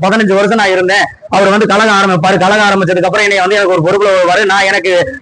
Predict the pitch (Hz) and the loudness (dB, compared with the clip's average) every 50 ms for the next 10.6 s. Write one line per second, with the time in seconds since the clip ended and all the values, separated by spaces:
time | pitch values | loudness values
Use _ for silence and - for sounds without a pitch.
0 | - 208 220 202 185 170 226 254 247 233 202 214 202 196 185 196 208 196 185 170 | -4 -2 0 0 -2 0 0 0 0 0 0 0 0 0 0 0 0 0 0 0
1 | 190 202 220 226 220 214 196 - 190 202 214 208 208 208 202 196 185 180 180 190 | 0 0 0 0 0 0 0 0 0 -2 0 0 0 0 0 0 0 0 0 -2
2 | 196 208 196 202 196 196 190 175 170 175 175 175 190 180 170 170 170 156 147 160 | -2 -2 0 0 0 0 -2 -2 -2 -2 0 0 0 0 0 0 0 0 0 -2
3 | 175 170 165 175 190 190 208 220 233 208 196 175 160 165 170 156 202 208 180 175 | -2 -2 -2 -2 0 0 0 0 0 0 0 0 0 0 0 0 -2 -2 -2 -2
4 | 147 127 - - - - _ _ _ - - _ _ _ _ _ - 180 208 185 | -2 -4 -6 -8 -12 -16 _ _ _ -20 -20 _ _ _ _ _ -4 -2 0 0
5 | 190 190 190 - 185 214 262 247 240 247 202 226 247 202 - 240 254 247 240 233 | 0 0 0 0 0 0 0 0 0 0 0 0 0 0 0 0 0 0 0 0
6 | 226 220 214 214 208 185 214 226 220 196 208 208 202 226 214 151 196 214 226 208 | 0 0 0 0 0 0 0 0 0 0 0 0 0 0 0 0 -2 -2 -2 0
7 | 202 185 208 214 214 214 214 208 208 202 190 190 185 180 165 170 156 147 143 139 | 0 0 0 0 0 0 0 0 0 0 0 0 0 -2 -2 -2 -2 -2 -2 -2
8 | 139 175 202 196 196 185 190 180 170 147 127 131 127 - - _ _ _ _ - | -2 -2 -2 0 0 0 0 0 0 0 0 -2 -4 -6 -10 _ _ _ _ -4
9 | 165 185 202 202 220 202 180 175 190 220 226 214 208 185 180 233 262 262 254 220 | -2 0 0 0 0 0 0 0 0 0 0 0 0 0 0 0 0 0 0 0
10 | 185 170 233 233 240 233 226 214 214 226 214 214 | -2 -2 0 0 0 0 2 0 0 0 0 0